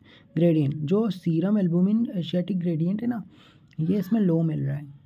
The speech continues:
एसाइटिस में भी अपन चेक करते हैं सीरम एल्बुमिन, इस, जो सीरम, अ, एशियाटिक एल्बुमिन जो है उसको अपन चेक करते हैं एसाइटिस में भी, तो यहाँ पे भी कर रहे हैं। तो इसमें क्या रहे, लो एसएसएजी,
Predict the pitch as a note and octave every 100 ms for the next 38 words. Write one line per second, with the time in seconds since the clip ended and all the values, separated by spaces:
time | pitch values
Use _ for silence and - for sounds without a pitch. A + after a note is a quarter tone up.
0 | - F3 E3+ E3 F#3+ G3+ F#3+ F#3+ F3+ F#3
1 | F3+ F3+ F3+ F3+ F3 E3 - E3+ E3+ E3
2 | D#3 D#3+ E3+ E3+ F3 - - - D#3+ -
3 | F3 D#3 D3 D3 E3+ E3 D#3+ D#3 E3 E3
4 | F3 F3+ - - - - - - D#3 D#3
5 | F#3 C#3 F3 D#3+ F3+ F3 D#3+ E3 E3+ F3
6 | E3 E3 F3+ - E3+ E3 F3 D#3 - -
7 | - - F3+ F3+ F3 D#3+ E3+ D#3+ D#3 D#3+
8 | D3+ D#3 E3 D3+ C#3+ D#3+ F3 E3+ D#3 D#3+
9 | F#3 F3+ F3+ F3 F#3 F3+ F#3+ F3 E3+ D3+
10 | F3 A#3 G3+ F3+ G3+ F3+ E3+ C#3 C#3+